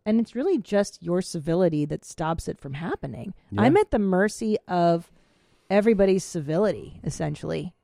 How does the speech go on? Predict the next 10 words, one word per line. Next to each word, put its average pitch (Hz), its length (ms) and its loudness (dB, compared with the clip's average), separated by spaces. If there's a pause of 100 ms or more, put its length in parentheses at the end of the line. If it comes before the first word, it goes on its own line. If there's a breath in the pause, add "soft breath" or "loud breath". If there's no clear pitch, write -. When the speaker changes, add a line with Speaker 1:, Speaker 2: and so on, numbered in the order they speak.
(180)
Speaker 2:
Well, 131 220 6
women 190 240 8
Speaker 1:
All 202 80 8
Speaker 2:
are. 208 80 6
Speaker 1:
the 202 100 4
time. 240 440 -8 (120)
Speaker 2:
Women 139 240 2
are. 185 100 -2
Speaker 1:
Yeah. 320 300 2 (160)
Speaker 2:
Yeah. 90 180 -8